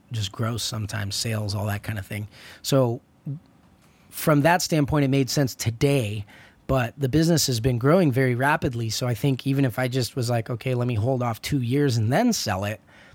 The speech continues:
it would be worth far more money, you know? So for, like, from a f-, s-, financial standpoint alone, I didn't really have to make the decision, but it was interesting to even open my mind up and consider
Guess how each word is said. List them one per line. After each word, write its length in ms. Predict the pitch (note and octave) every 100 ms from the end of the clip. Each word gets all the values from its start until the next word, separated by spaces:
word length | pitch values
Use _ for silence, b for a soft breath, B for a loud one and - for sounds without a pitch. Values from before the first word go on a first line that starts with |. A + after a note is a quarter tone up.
| B _ -
it 80 | C3
would 160 | C3
be 120 | A#2+
worth 400 | A#2 A#2+ A#2 - - _ _ -
far 560 | - - - C3 A2
more 220 | A2 A2+ G#2+
money, 500 | C#3 C#3+ C#3 C3+ B2 -
you 100 | -
know? 160 | E3+ A2
So 200 | - D#3
for, 120 | C#3+
like, 180 | D3 B2+
from 240 | - D3+ B2+
a 40 |
f-, 200 | A2 - _ b b
s-, 180 | b - -
financial 540 | - D3 D#3 D#3+ D3+
standpoint 500 | - D3 C3 C3 B2
alone, 340 | C3 E3+ D3+
I 80 | A#2+
didn't 240 | C3 C3 A#2+
really 180 | A#2+
have 360 | G2+ - C#3 -
to 80 | A#2+
make 220 | A2+ G2+
the 100 | A2
decision, 560 | G#2 G#2 A2+ G2 F#2+ - B B B B
but 100 | D3
it 40 | C#3+
was 140 | C#3+
interesting 440 | F#3 F3+ E3+ E3 C#3
to 100 | C#3+
even 260 | D#3 C3+ -
open 320 | D3 D3+ C#3
my 180 | A#2+ A#2
mind 400 | B2 C#3 D3 B2
up 240 | G#2+ -
and 160 | A2 G#2+
consider 720 | G#2+ G2 - F3+ D3+ G#2+ F#2+